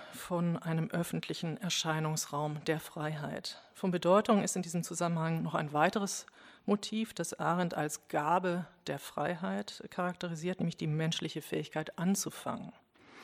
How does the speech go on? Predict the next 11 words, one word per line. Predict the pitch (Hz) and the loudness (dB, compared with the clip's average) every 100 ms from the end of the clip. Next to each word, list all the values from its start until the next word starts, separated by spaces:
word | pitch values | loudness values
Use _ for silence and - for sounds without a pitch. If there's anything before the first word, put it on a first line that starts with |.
| - - - - - - | -16 -14 -12 -14 -16 -16
Wie | - 202 | -2 4
im | 208 | 4
Fall | - 220 | 8 8
ihrer | 233 208 185 | 8 4 2
These, | - 170 202 226 | 0 -4 -2 0
dass | 226 190 | 0 -2
sich | 190 | -4
die | 185 | -4
biologisch | 180 175 175 175 185 | 0 2 2 0 -2
vorgegebene | - 185 175 170 160 160 156 | 2 2 2 0 -2 -2 -2
Verschiedenheit, | 151 151 - 226 262 180 151 151 185 - | -4 -6 -4 0 0 2 0 0 -2 -6